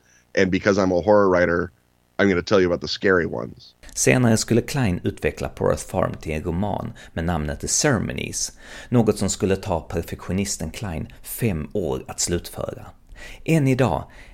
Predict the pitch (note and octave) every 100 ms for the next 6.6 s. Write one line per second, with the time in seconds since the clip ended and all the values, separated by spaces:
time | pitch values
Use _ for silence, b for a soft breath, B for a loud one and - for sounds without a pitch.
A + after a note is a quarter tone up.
0 | - - - D2+ C#2+ C#2+ D2+ C#2 - D2
1 | D#2+ D#2 D#2+ - - - C#2 C#2 - -
2 | - F#2+ D2 E2 F2+ D#2+ - D2+ - -
3 | E2 C2+ - - - D2 D#2 D#2 F#2 -
4 | D#2 D2+ E2 - - C3 B2+ - D#2+ E2
5 | D#2+ D#2+ F2 E2+ E2+ - B2 D2+ D2 D2+
6 | - - - - D2 -